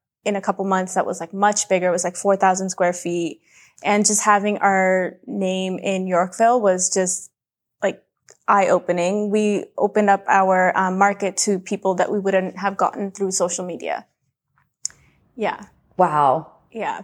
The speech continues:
Speaker 1: But Yorkville was just sort of, like, temporary. It was, like, the temporary ground. But, like, I always wanted to go back to the suburbs because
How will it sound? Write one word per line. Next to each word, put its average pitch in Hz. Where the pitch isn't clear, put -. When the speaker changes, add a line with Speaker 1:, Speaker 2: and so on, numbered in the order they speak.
Speaker 1:
But 233
Yorkville 254
was 247
just 226
sort 220
of, 202
like, 185
temporary. 240
It 240
was, 208
like, 214
the 208
temporary 208
ground. 233
But, 208
like, 202
I 208
always 196
wanted 185
to 202
go 190
back 175
to 220
the 214
suburbs 240
because 196